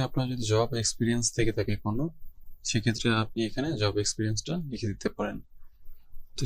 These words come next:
সেটা কিভাবে লিখবেন, অনেকে এখানে ভুল করে থাকেন, তো সেই জন্য আপনাদেরকে আমি একটু দেখিয়ে দিচ্ছি। এখানে if applicable এ just একটা চেক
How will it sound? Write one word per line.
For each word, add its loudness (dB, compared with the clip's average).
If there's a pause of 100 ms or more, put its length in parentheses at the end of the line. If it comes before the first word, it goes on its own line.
সেটা 8
কিভাবে 10
লিখবেন, 6 (160)
অনেকে 8
এখানে 8 (100)
ভুল 8
করে 10
থাকেন, 2 (220)
তো 2 (120)
সেই 8
জন্য 4 (100)
আপনাদেরকে 4
আমি 2
একটু 6
দেখিয়ে 4
দিচ্ছি। 0 (1500)
এখানে 4 (120)
if 2 (100)
applicable 4
এ 4 (160)
just 4
একটা -2
চেক 4